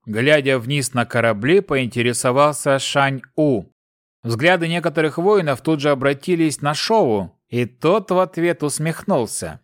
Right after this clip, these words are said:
«Моя красавица уже здесь!» самодовольно произнес он, привлекая к себе еще больше внимания.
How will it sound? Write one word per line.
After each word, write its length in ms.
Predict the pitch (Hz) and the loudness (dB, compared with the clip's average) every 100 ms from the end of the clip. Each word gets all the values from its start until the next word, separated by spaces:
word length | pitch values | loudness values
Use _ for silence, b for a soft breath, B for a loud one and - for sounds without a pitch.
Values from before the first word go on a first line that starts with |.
| _ _ _ _ _ _ | _ _ _ _ _ _
«Моя 380 | 110 127 208 269 | -2 2 4 2
красавица 840 | 240 247 - 226 240 240 247 247 | 2 0 2 4 4 4 2 2
уже 300 | 247 247 254 | 4 2 0
здесь!» 920 | 208 180 196 190 190 190 185 160 - - _ _ | 0 2 4 4 4 4 4 2 -6 -12 _ _
самодовольно 720 | - 139 143 135 139 147 127 110 | -2 0 2 4 4 2 2 0
произнес 680 | 120 120 113 120 113 - | 0 0 0 0 0 0
он, 280 | 151 170 165 - | 2 2 -2 -8
привлекая 640 | - 135 135 165 233 226 214 | -2 0 0 0 2 2 0
к 60 | |
себе 360 | - 196 175 170 | 0 0 2 0
еще 260 | 151 156 | 0 -2
больше 400 | 143 120 117 - | 0 0 -2 -2
внимания. 600 | 113 127 143 127 98 87 | -2 -2 0 0 -2 -6